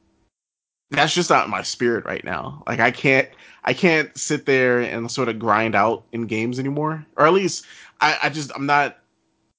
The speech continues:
I don't wanna, like, waste, not waste time, I don't wanna spend time grinding in a game. Granted, in Monster Hunter World, it's, you know, it's done well. Um, like, I don't feel like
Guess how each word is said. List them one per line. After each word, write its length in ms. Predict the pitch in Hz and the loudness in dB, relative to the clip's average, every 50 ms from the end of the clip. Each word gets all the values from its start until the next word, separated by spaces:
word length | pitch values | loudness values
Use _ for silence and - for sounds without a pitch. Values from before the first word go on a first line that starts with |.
| _ _ _ _ _ - | _ _ _ _ _ -4
I 120 | 123 131 | -2 -2
don't 300 | 120 107 - 143 143 143 | -4 -4 -4 -2 -2 -2
wanna, 300 | 135 123 120 117 113 107 | -2 -4 -2 -2 -4 -2
like, 500 | 90 90 101 95 71 - - - 143 - _ - | -2 -4 -4 -4 -6 -10 -14 -20 -20 -18 _ -6
waste, 520 | 110 127 127 123 117 - - - - - | -2 0 0 0 0 -4 -8 -12 -4 0
not 140 | 196 196 147 | 0 2 4
waste 200 | 131 123 - - | 2 2 0 0
time, 120 | 135 113 | 0 0
I 80 | 117 123 | 2 2
don't 140 | 139 147 147 | 2 2 2
wanna 160 | 139 127 120 | 0 -2 -2
spend 320 | - - 131 120 113 107 | -4 -4 -4 -4 -4 -2
time 520 | 160 113 110 107 101 98 98 98 95 98 - _ _ _ 120 | -2 -2 -2 -2 -2 -6 -8 -10 -12 -16 -20 _ _ _ -2
grinding 380 | 120 123 117 113 110 107 101 | 0 2 2 2 0 -4 -8
in 80 | 98 95 | -10 -10
a 20 | 95 | -10
game. 340 | 90 87 64 62 - - - _ _ - - - - - - | -12 -12 -14 -14 -18 -20 -20 _ _ -20 -20 -20 -20 -4 2
Granted, 500 | 147 175 202 190 180 170 160 160 170 - _ | 4 4 4 4 2 0 0 -2 -6 -12 _
in 80 | - 135 | -6 -2
Monster 260 | 139 143 151 147 151 | -2 0 -2 -2 -2
Hunter 160 | 147 147 139 | -4 -2 -2
World, 480 | 135 123 123 123 123 120 117 117 127 - - _ - | -2 0 0 2 2 0 0 -4 -8 -14 -18 _ -2
it's, 440 | 123 120 117 98 - - - - - | 0 0 0 -2 -4 -8 -8 -8 -8
you 140 | - 127 117 | -8 -4 -2
know, 240 | 117 113 107 107 107 | -2 -2 -2 -2 -2
it's 240 | 92 104 120 123 120 | -2 -2 -2 -4 -4
done 320 | 107 - 135 135 131 123 107 | 2 4 4 4 4 2 2
well. 440 | 107 107 117 120 123 127 143 147 _ _ _ _ _ _ - | 4 4 4 4 2 0 -4 -8 _ _ _ _ _ _ -2
Um, 760 | - 110 110 110 107 104 101 101 101 95 92 95 87 - - - _ | 2 4 4 6 6 4 2 0 -4 -6 -10 -10 -12 -16 -20 -12 _
like, 240 | - 120 120 - - | -2 -2 -2 -2 0
I 120 | - 131 135 | 0 0 0
don't 160 | 143 139 123 | 0 -4 -8
feel 240 | - 139 135 127 120 | -8 -6 -6 -4 -4
like 400 | 120 120 117 117 117 - - | -4 -4 -4 -6 -8 -14 -20